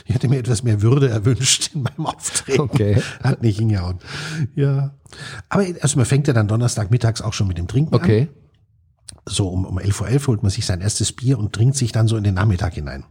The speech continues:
Speaker 2: Mhm.
Speaker 1: Daydrinking ist eigentlich gar nicht mein Ding, aber Weiberfastnacht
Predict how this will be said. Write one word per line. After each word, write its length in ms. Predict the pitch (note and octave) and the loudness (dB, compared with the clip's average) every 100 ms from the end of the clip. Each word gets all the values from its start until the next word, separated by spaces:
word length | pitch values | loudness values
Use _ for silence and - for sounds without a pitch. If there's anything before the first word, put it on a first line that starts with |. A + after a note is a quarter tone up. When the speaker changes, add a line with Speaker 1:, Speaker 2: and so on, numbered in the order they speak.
| - | -6
Speaker 2:
Mhm. 400 | F#2+ E2+ E2 C3+ - G2 | -4 -4 -4 -8 -6 0
Speaker 1:
Daydrinking 560 | C3 C#3 D3+ E3+ D#3+ | 2 4 2 2 2
ist 120 | A#2 | 0
eigentlich 420 | - B2 D3+ C3 - | 0 2 2 0 -2
gar 100 | A#2 | 0
nicht 160 | A#2+ | 0
mein 200 | A2+ G2 | -2 -2
Ding, 320 | G#2+ G#3 - - | 0 0 -2 -8
aber 480 | - C#3 F#3+ F#3+ - _ _ _ _ _ | -4 2 2 0 -8 _ _ _ _ _
Weiberfastnacht 880 | - B2 C3 B2+ A#2+ A#2 A2+ - - | -2 2 2 0 -2 0 -4 -6 -20